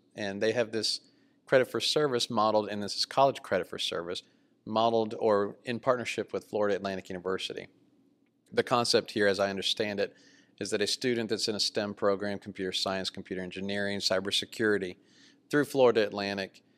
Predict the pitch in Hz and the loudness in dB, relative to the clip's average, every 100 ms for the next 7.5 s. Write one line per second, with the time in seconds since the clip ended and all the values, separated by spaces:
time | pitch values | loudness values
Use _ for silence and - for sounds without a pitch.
0 | _ _ _ 139 135 123 120 113 113 - | _ _ _ 0 0 0 0 0 -2 -6
1 | 113 104 104 - 104 - - - 131 139 | -4 -6 -8 -8 -6 -4 -4 2 4 4
2 | 135 - 127 123 127 - 113 110 - 113 | 0 -2 -4 -2 -6 -6 -4 -4 0 0
3 | 107 90 - _ _ _ _ - 107 101 | 0 -2 -10 _ _ _ _ -8 -4 -4
4 | 98 95 107 101 101 101 - 107 98 123 | -2 0 2 0 -4 -6 -4 -4 0 2
5 | 123 120 - 110 98 - 113 107 107 104 | 2 0 -4 0 0 0 -2 -2 -2 -2
6 | 95 101 98 110 104 104 - 107 98 - | -2 -2 -4 -4 0 0 0 -2 -6 -4
7 | 98 98 101 98 92 | -4 -4 0 0 0